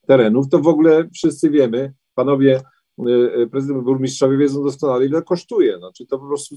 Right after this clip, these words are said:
to te pieniądze kompletnie na to nie wystarczą. Natomiast to jest, to są pieniądze ewidentnie na transformację społeczno-gospodarczą, na prze-,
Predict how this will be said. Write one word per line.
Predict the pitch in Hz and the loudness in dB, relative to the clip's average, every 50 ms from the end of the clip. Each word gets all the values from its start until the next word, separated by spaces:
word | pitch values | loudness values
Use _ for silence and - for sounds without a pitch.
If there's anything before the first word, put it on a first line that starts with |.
| - | -2
to | - 156 147 | 2 2 4
te | 147 165 147 | 4 2 2
pieniądze | 160 156 151 147 151 156 | 2 0 0 0 -2 -2
kompletnie | - - 180 170 - 165 143 - - 147 | 0 0 0 2 4 2 0 0 -2 -4
na | 143 147 | -4 -4
to | 147 165 165 | -4 -2 0
nie | 170 175 | 0 0
wystarczą. | 180 175 - 202 185 147 - - 98 90 - _ _ _ _ _ _ _ _ - | 0 0 0 -2 -2 -2 -2 -8 -12 -12 -12 _ _ _ _ _ _ _ _ -2
Natomiast | 120 127 143 135 135 139 | 0 2 2 2 2 4
to | 151 147 | 4 4
jest, | 160 170 165 - _ _ | 4 4 2 -2 _ _
to | - 156 147 | 0 0 0
są | - 202 185 175 | 0 -2 -4 -4
pieniądze | - 151 131 131 139 135 156 - - | -2 -4 -2 -2 -2 -2 -4 -4 -4
ewidentnie | 151 135 135 139 135 135 135 120 113 110 - - 147 160 - - _ - | -4 -4 -4 -2 2 2 2 2 2 -2 -8 -10 -8 -8 -8 -10 _ -6
na | 123 123 127 | -4 -4 -2
transformację | - 135 139 139 139 135 - 147 143 131 131 131 110 104 - - 147 139 | 0 0 0 0 -2 -2 0 0 0 0 0 -2 -4 -4 -4 -4 -6 -6
społeczno-gospodarczą, | 139 _ - 147 127 123 - - 151 143 135 151 - _ - 180 185 180 165 143 131 - 101 95 | -4 _ 4 4 4 4 2 -2 -8 -8 -8 -10 -8 _ -2 0 2 2 2 0 -2 -8 -12 -10
na | 98 101 104 104 | -8 -8 -8 -8
prze-, | - - - 131 123 110 | -6 -2 -2 -2 -2 -2